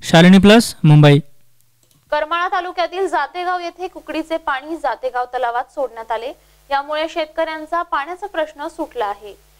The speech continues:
Speaker 2: यामुळे जातेगाव येथील तलावातील पाण्याचे पूजन आमदार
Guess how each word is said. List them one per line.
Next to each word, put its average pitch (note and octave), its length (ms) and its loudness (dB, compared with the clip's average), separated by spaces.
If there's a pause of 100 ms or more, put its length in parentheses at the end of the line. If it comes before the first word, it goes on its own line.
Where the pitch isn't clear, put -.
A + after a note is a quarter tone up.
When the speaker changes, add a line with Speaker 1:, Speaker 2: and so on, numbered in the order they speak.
(160)
Speaker 2:
यामुळे G#4 380 -4
जातेगाव D#4+ 480 -6
येथील D#4+ 320 -12
तलावातील D#4 500 -6
पाण्याचे B3+ 560 -6
पूजन C#4 540 -8
आमदार A#3+ 420 -6